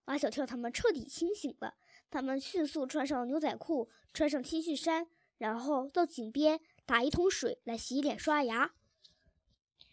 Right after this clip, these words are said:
张达的外婆已经做好了早餐：荷叶稀饭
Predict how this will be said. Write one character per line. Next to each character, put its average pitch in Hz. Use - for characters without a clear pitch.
张 415
达 349
的 370
外 381
婆 254
已 320
经 233
做 294
好 240
了 226
早 254
餐： 294
荷 269
叶 311
稀 320
饭 339